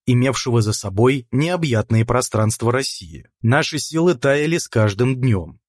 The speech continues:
Последние средства иссякали. Неудача, как тяжелый камень, давила душу. Невольно сотни раз задавал я себе вопрос, не я ли виновник происшедшего,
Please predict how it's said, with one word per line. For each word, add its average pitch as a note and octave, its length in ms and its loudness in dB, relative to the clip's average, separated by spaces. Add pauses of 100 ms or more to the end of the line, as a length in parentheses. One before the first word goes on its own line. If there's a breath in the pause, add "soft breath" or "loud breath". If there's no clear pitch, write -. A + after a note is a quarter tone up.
(100)
Последние C#3+ 720 0
средства C#3+ 800 -2
иссякали. A#2 880 -4 (180)
Неудача, C#3 600 0
как C#3 200 0
тяжелый B2+ 500 0
камень, D3+ 420 0
давила B2 480 0
душу. A#2 560 -4 (180)
Невольно C3 640 2
сотни C#3 440 -2
раз D3 220 0
задавал C#3 500 0
я C3 140 -4
себе B2+ 320 0
вопрос, A#2+ 640 0 (100)
не A#2 140 2
я C3+ 200 0
ли F3 140 2
виновник A#2+ 560 2
происшедшего, B2+ 880 -4